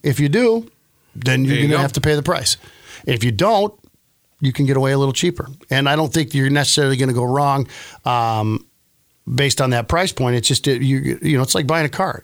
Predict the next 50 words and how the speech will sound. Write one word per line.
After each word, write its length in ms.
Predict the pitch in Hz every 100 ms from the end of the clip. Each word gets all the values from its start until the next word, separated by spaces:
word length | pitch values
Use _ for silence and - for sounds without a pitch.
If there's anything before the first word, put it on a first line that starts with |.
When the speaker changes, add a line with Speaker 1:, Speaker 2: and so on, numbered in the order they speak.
| 101
Speaker 1:
Do 80 | 135
you 80 |
really, 320 | 131 170 202 180
really 220 | 180 180
want 280 | 160 165 175
the 80 |
heated 220 | 151 175 156
steering 300 | - 170 180
wheel? 260 | 208 202 - - - - - - _ -
Then 200 | 127 156
you're 80 | 170
gonna 100 | 170
have 80 | 175
to 80 | -
pay 120 | 240
for 220 | - - -
it. 60 |
Speaker 2:
Yeah. 180 | 98 101 - _
Speaker 1:
And 280 | 107 131 135
that's 180 | 170 -
Speaker 2:
It 40 |
Speaker 1:
something 200 | 185 151
you 60 | 160
have 100 | 147
to 60 |
be 120 | 151
willing 260 | 151 151 147
to, 320 | 147 139 147
you 80 | 156
know, 240 | 120 147 -
to 100 | 143
accept 340 | 127 - - 139
and, 140 | 131 127
and 260 | 120 120
do. 200 | 135 107 - - - - - -
So 280 | - 147 -
I'll 120 | 151
tell 140 | 185 190
you 40 |
this 160 | 175 151
quickly, 440 | 180 165 156 143
and 100 | 139
then 100 | 139
we 120 | 147
gotta 140 | 143 135
take 140 | 147
a 40 | 123
break. 300 | 143 139 -
But, 360 | 131 135 - -
um, 400 | 117 113 120